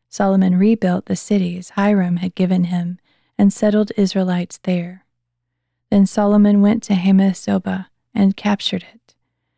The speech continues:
He built Tadmor in the wilderness, in addition to all the store cities that he'd built in Hamath. He rebuilt Upper and Lower Bath Horon as fortified cities with walls, gates, and bars,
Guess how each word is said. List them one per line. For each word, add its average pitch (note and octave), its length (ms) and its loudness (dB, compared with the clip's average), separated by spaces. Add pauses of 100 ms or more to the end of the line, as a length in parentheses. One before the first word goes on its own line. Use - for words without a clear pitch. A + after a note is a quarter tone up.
(200)
He G#3 100 2
built G#3+ 320 0
Tadmor F#3+ 680 0
in F#3+ 120 2
the F#3 80 4
wilderness, F#3+ 760 -2
in F#3+ 140 4
addition F#3+ 600 2
to - 140 -12
all F#3+ 160 0
the G#3+ 120 2
store G#3 320 0
cities F3 580 -10 (240)
that G3 120 -2
he'd F#3 200 2
built F#3 320 -2
in F#3 120 2
Hamath. F3 460 -4 (720)
He G3 120 -2
rebuilt G3 420 0
Upper G3+ 380 0
and F#3+ 180 2
Lower G3 240 2
Bath F#3+ 300 -2
Horon F#3 520 -4
as F#3 180 -2
fortified A3+ 640 0
cities F3+ 480 -6
with - 200 -14
walls, G3 540 0
gates, G3+ 420 -4
and F3+ 100 2
bars, F3 520 -2